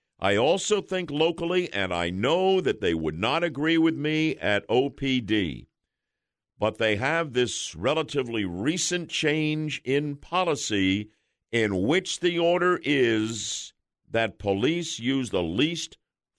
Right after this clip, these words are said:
force possible in dealing with troublemakers.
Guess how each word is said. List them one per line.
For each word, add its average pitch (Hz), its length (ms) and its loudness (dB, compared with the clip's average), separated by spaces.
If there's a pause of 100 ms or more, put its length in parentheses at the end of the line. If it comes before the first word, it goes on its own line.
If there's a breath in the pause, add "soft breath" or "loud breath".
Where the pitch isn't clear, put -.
force 127 580 0 (300)
possible 101 680 -4 (920)
in 107 240 0
dealing 123 540 0
with 104 320 0 (480)
troublemakers. 98 920 -4